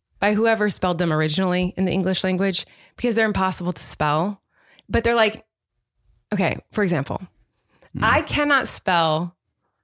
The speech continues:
Speaker 1: on the first try, definitely.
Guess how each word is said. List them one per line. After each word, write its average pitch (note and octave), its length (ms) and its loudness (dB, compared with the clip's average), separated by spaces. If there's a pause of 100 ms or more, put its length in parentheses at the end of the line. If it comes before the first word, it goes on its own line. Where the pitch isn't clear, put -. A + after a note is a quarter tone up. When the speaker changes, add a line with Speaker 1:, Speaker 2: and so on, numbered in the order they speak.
(300)
Speaker 1:
on F#3+ 160 2
the F#3 60 -2
first G3 280 0
try, D#3 460 -2 (360)
definitely. F3+ 680 -4